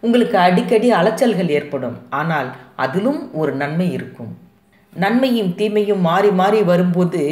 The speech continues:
உங்களுக்கு அந்த தீமையை நீங்கள் ஒரு வித பொருட்டாகவே எடுத்துக்கொள்ள மாட்டீர்கள். ஏனென்றால் உங்கள் எண்ணம் முழுக்க உங்களுக்கு கிடைக்கப் போகும் நன்மையில் தான் இருக்கும். எதையும் தைரியமாகவும்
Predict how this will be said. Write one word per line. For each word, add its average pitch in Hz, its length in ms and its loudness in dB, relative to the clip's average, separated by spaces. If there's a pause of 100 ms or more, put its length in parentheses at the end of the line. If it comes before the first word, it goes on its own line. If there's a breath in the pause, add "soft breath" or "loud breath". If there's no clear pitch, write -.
(120)
உங்களுக்கு 180 400 -2
அந்த 156 120 -2
தீமையை 233 420 2
நீங்கள் 147 340 -2
ஒரு 143 140 2
வித 139 200 -2
பொருட்டாகவே 190 680 0
எடுத்துக்கொள்ள 147 400 -4
மாட்டீர்கள். 120 680 -10
ஏனென்றால் 160 560 -4 (260 loud breath)
உங்கள் 160 300 -4
எண்ணம் 180 360 -2
முழுக்க 208 340 -2
உங்களுக்கு 147 420 -6
கிடைக்கப் 170 360 -4
போகும் 151 320 -8
நன்மையில் 185 460 -2
தான் 175 80 0
இருக்கும். 127 400 -8 (580 soft breath)
எதையும் 233 500 2
தைரியமாகவும் 180 880 2